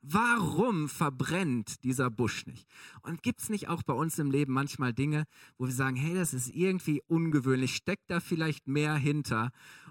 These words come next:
Und, ähm, Mose sagt, „Okay, da will ich mal genauer hinschauen, das will ich mal untersuchen. Ich will wissen, warum.“ Und ich glaub, das ist eine gute, wichtige Eigenschaft. Ähm, Mose blau-, bleibt aufmerksam, interessiert. Er bleibt nicht passiv,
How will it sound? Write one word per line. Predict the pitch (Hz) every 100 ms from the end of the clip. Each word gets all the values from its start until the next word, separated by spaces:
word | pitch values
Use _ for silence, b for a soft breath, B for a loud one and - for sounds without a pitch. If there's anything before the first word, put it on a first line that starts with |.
| -
Und, | 135 139 - 127
ähm, | 139 139 135 -
Mose | 110 147 170 160
sagt, | 151 156 147 -
„Okay, | 151 151 143
da | 147 147
will | 156
ich | -
mal | 143
genauer | 135 135 139 143 139
hinschauen, | 131 104 127 117 - 98 113
das | 151
will | 185 190
ich | -
mal | 160
untersuchen. | 156 151 135 165 104 87 B B
Ich | 147 -
will | 180 185 - b
wissen, | 123 202 - 185
warum.“ | 165 170 220 139 - -
Und | 139 156
ich | -
glaub, | 180 185
das | 180
ist | 180
eine | 160
gute, | 147 226 - 190 151
wichtige | 196 - 175 147
Eigenschaft. | 151 160 127 - 117 - B B B B B B 147
Ähm, | 143 143 143 139 B B B
Mose | 156 214 175
blau-, | 156 165 160 _ -
bleibt | 151 160 - -
aufmerksam, | 160 202 196 180 175 - 175 165
interessiert. | 160 190 - 190 - - 190 165
Er | 160
bleibt | 143 180 220 208
nicht | 220 -
passiv, | - 247 - 123 110